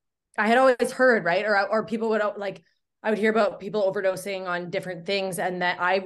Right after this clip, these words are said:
I literally remember saying, "You don't overdose on, on cocaine, so it's fine." No, I've never heard of anyone overdosing on cocaine. And now I've spoke to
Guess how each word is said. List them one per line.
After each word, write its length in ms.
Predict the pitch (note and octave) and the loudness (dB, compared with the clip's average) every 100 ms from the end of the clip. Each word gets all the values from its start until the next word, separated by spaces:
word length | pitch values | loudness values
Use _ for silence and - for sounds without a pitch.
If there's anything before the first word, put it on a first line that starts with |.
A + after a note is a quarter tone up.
| - | -2
I 140 | F3+ | -2
literally 420 | F3 F3 F#3+ G3 | -2 -2 -2 -2
remember 260 | F3+ F3 E3 | -2 -4 -6
saying, 360 | D3 F3+ D3+ E3 | -6 -6 -6 -4
"You 80 | |
don't 200 | F#3 G#3+ | -2 -2
overdose 440 | - F3 E3+ D3+ D3 | -2 -6 -4 -6 -8
on, 160 | C#3 C3+ - | -14 -14 -12
on 140 | E3+ | -10
cocaine, 460 | E3 D#3 E3 D3 D3 _ _ _ | -10 -12 -12 -12 -14 _ _ _
so 200 | - F3 | -10 -6
it's 160 | D#3+ - | -6 -6
fine." 400 | - E3+ C3 - _ - | -4 -4 -4 -16 _ -8
No, 240 | F3 F#3 | -2 0
I've 240 | F#3 F3 | 0 -2
never 240 | F3+ F3 F3 | 0 0 0
heard 160 | F3 | -2
of 60 | E3+ | -4
anyone 240 | E3 F3 D#3 | -4 -4 -4
overdosing 420 | D#3 E3 D3+ E3+ | -4 -4 -4 -8
on 120 | D3+ | -10
cocaine. 380 | D#3 D#3 G3 E3+ | -10 -8 -8 -6
And 160 | E3+ E3+ | -4 0
now 160 | F#3 | 0
I've 140 | F#3 E3+ | 0 -2
spoke 320 | - E3 E3 | -6 -8 -8
to 380 | F#3 F3 E3 | -8 -6 -6